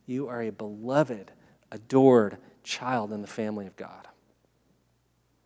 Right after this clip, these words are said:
That's not to say Paul's naive.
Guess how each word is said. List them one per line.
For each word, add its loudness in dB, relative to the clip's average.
That's -2
not 0
to -4
say 4
Paul's 4
naive. 4